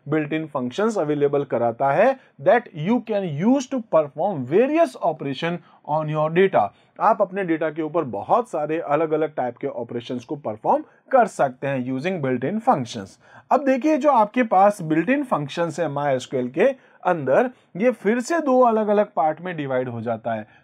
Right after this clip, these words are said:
तो मैंने आपसे अभी कहा था कि ये जो आपके पास में फंक्शन है, वो फंक्शंस जो है वो आपके पास होते हैं दो टाइप के। एक मैंने कहा था बिल्ट इन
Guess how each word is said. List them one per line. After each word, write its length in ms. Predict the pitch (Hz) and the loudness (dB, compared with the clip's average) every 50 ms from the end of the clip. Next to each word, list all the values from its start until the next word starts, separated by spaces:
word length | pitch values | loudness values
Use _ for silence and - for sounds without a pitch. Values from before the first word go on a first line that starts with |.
| _ | _
तो 100 | - 226 | -4 -2
मैंने 280 | 214 165 160 175 226 277 | -2 -2 -2 0 2 2
आपसे 380 | 285 254 220 202 - - 220 208 | 2 2 2 0 -2 -4 -4 -4
अभी 200 | 190 175 190 180 | -2 -2 -2 -2
कहा 260 | 180 147 120 120 120 | -2 -2 -2 -2 -4
था 300 | 113 131 139 156 202 233 233 - - - _ | -6 -2 2 2 2 2 2 -4 -16 -18 _
कि 80 | - 214 | -6 -4
ये 240 | 214 214 214 220 214 | -4 -2 -2 -4 -4
जो 140 | 185 226 226 | -4 -2 0
आपके 380 | 208 180 170 165 - 196 190 | 2 2 0 0 0 0 0
पास 360 | 185 185 160 147 143 147 147 160 | 2 2 2 0 0 0 -2 -6
में 120 | 165 165 156 | -10 -10 -10
फंक्शन 580 | - - - 143 143 147 143 - 247 269 269 | -8 -6 -4 -4 -2 -4 -4 -2 -2 0 0
है, 380 | 240 196 160 156 170 190 196 190 _ _ _ - | 0 0 0 0 0 0 -2 -4 _ _ _ -2
वो 120 | 196 208 | -2 -2
फंक्शंस 520 | 190 - - 170 165 165 - 254 285 302 240 | 0 0 -4 -4 -4 -4 -4 -2 0 0 0
जो 220 | 214 220 226 220 | -2 -2 -2 -2
है 180 | 196 170 170 175 | -2 -2 -4 -4
वो 180 | 170 185 208 214 | -2 -2 0 2
आपके 300 | 185 175 175 - 180 170 | 2 0 0 -4 -6 -6
पास 260 | 156 165 160 160 156 151 | -2 -2 -2 -2 -2 -6
होते 200 | 139 135 139 139 | -8 -8 -6 -6
हैं 260 | 143 180 196 175 139 | -6 -6 -6 -4 -2
दो 160 | 143 156 175 | -2 0 0
टाइप 300 | 170 - 135 120 127 - | -2 -2 -4 -4 -6 -6
के। 260 | - 196 220 220 196 190 _ _ _ - - | -4 -2 0 0 -2 -4 _ _ _ -4 -2
एक 200 | 208 233 233 226 | -2 -2 -2 -2
मैंने 260 | 208 190 185 180 180 | -4 -4 -4 -4 -6
कहा 200 | 175 156 139 135 | -4 -4 -4 -4
था 160 | 131 143 131 | -4 -6 -6
बिल्ट 300 | 123 127 135 139 151 160 | -4 -2 -2 -2 -2 0
इन 180 | 226 254 226 | 0 0 0